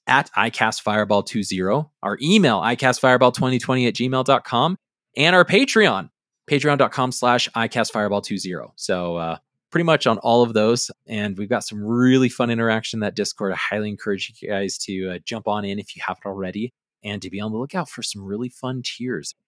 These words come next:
We're hoping to have some really, really, like, good ones that people can, to really encourage a lot more interaction with us, the cast, as well. So be on the lookout.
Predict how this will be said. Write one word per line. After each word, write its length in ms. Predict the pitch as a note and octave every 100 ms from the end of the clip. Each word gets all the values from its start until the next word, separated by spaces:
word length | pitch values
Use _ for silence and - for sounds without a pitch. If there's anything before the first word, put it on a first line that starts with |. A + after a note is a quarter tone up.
| _
We're 80 | A2
hoping 140 | C#3+ F3+
to 40 |
have 100 | D3+
some 300 | G#2 F#2+ F#2+
really, 540 | G#2 G#2 G2+ G2+ G2
really, 280 | F2+ F#2 F2+
like, 200 | F2 D2+
good 180 | F#2 F#2
ones 200 | E2+ D#2+
that 140 | - -
people 240 | F#2+ F2+
can, 320 | - F#2 D#2+ -
to 220 | G2+ E2+ G2+
really 400 | F#2+ G#2+ G2 F#2
encourage 380 | F2 - F2
a 60 | E2
lot 320 | E2 F2 E2+
more 160 | F#2 E2+
interaction 680 | E2+ E2 D#2+ - - D#2+ F2
with 240 | F#2+ -
us, 200 | - -
the 100 | -
cast, 380 | - - - -
as 140 | - E2
well. 240 | D#2+ D2+
So 180 | - -
be 140 | G2+
on 80 | G#2
the 80 | F#2
lookout. 540 | F2 - D#2+ D2 -